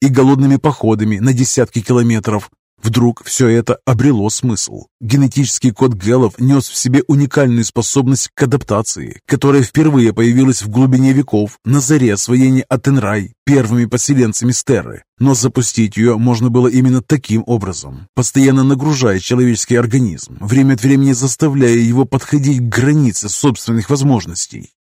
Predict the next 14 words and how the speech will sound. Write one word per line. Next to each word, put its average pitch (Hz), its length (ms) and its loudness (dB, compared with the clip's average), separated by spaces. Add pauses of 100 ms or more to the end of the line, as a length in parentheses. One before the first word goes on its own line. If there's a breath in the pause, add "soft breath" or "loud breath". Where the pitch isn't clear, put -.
(160)
Гэлы 117 460 2
делали 117 420 2
это 117 260 0
искусственно, - 680 -6 (180)
создав 123 480 0
суровую, 101 600 0
но 135 240 0
действенную 110 720 -2
систему 127 500 0
подготовки 123 640 0
подрастающего 113 840 -2
поколения. 101 680 -4 (420)
Отец 117 320 0
Гая, 101 380 0